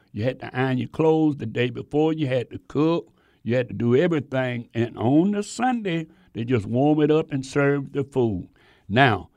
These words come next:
they believed that, that. Now, you say, "Well, wait a minute. If they believe that, then," uh, but we're in a different, ah, they didn't have a cell phone. If they come up out of the grave and see you with, uh, a piece of something upside your head and you talking to somebody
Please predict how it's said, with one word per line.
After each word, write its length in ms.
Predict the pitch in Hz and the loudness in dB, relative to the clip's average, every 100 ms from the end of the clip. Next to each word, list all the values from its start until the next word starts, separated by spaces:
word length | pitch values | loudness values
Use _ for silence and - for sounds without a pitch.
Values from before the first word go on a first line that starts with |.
| _ _ - | _ _ -8
they 220 | 113 156 | 2 2
believed 640 | 156 175 190 226 247 220 | 4 0 0 0 0 -2
that, 220 | 143 120 - | -4 -6 -4
that. 260 | 104 - _ _ - | -6 -6 _ _ -4
Now, 180 | 175 | -4
you 220 | 160 170 143 | -4 -6 -8
say, 240 | - 135 | 0 0
"Well, 240 | 120 117 | 2 0
wait 240 | 117 156 175 | 2 4 4
a 20 | |
minute. 300 | 170 147 113 | 4 4 4
If 40 | |
they 160 | 110 170 | 4 2
believe 460 | 226 208 196 196 180 | 2 -2 -2 -2 6
that, 280 | 214 226 185 | 8 8 6
then," 300 | 165 165 151 | 2 2 2
uh, 140 | 143 - - - | 0 -2 -12 -2
but 160 | 143 143 _ _ _ - | -2 -2 _ _ _ -8
we're 240 | 107 113 | -4 -4
in 80 | 117 | -4
a 80 | 120 | -6
different, 480 | 131 120 160 151 - - | -6 -6 -8 -10 -12 -4
ah, 240 | 156 147 104 _ _ _ _ _ _ | -4 -4 -10 _ _ _ _ _ _
they 180 | 98 135 | -2 0
didn't 240 | 143 147 160 | 0 0 0
have 140 | 180 | 0
a 60 | 160 | -2
cell 340 | - 208 170 | 0 2 0
phone. 420 | - 127 107 98 - | 0 0 0 -6 -4
If 160 | 117 | -4
they 120 | 131 147 | -2 -6
come 240 | 160 156 | -6 -6
up 160 | 143 156 | -6 -4
out 160 | 151 | -4
of 100 | 135 | -4
the 40 | 123 | -6
grave 420 | 143 156 160 143 | -6 -4 -4 -6
and 160 | 120 | -8
see 180 | - 160 | -8 -8
you 260 | 151 147 156 | -8 -6 -4
with, 240 | 139 139 - - 113 | 0 0 0 -12 -6
uh, 300 | 110 101 - _ _ _ _ - | -4 -6 -10 _ _ _ _ -2
a 80 | 107 | -2
piece 400 | - 160 156 127 | 0 0 0 -6
of 120 | 113 | -6
something 340 | - 160 135 | -2 -2 0
upside 760 | 151 156 - - - 156 151 156 | 0 0 -2 -14 -2 -2 -2 -2
your 160 | 139 | -2
head 360 | 135 165 165 151 | 0 -2 -2 -4
and 120 | 110 | -4
you 140 | 139 | -4
talking 440 | 170 151 165 151 117 | -4 2 2 0 -10
to 100 | 117 | -10
somebody 600 | - 160 156 156 151 139 | -6 -6 -4 -2 -2 -4